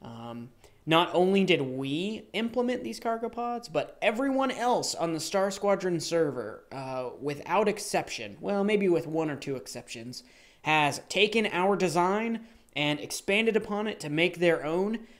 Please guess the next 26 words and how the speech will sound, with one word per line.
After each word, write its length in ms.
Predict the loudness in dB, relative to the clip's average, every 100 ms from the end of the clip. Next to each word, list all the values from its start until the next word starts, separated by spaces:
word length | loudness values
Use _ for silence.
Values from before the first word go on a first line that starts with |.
| -8
um, 480 | -6 -4 -4 -6 -10 -16 _ _ _ _ _ _ -18
so 320 | 0 6 8
that 400 | 8 4 2 -4 -2
all 260 | 6 6 6
of 120 | 4
our 560 | 4 6 6 6 4 0
transportation 960 | -2 0 0 0 -4 -2 -2 2 2 2
of 220 | -2 -2
cargo 440 | 0 2 4 4
and 180 | 2 2
goods 380 | 2 2 2 -4 -16 -20 _
is 260 | -4 -4 -2
universal 760 | 2 4 4 2 -2 -4 -8
across 340 | -10 -2 -2 -2
the 100 | -6
entire 320 | -6 -4 -4
server. 460 | -6 -10 -10 -14 -16 -20 _ _ -6
We 240 | 2 4
did 200 | 6 6
that. 240 | 6 6 4
We 200 | 2 4
started 400 | 6 6 8 4
it. 200 | 2 2
That 180 | 2
was 140 | 4 2
us. 420 | 4 2 0 -6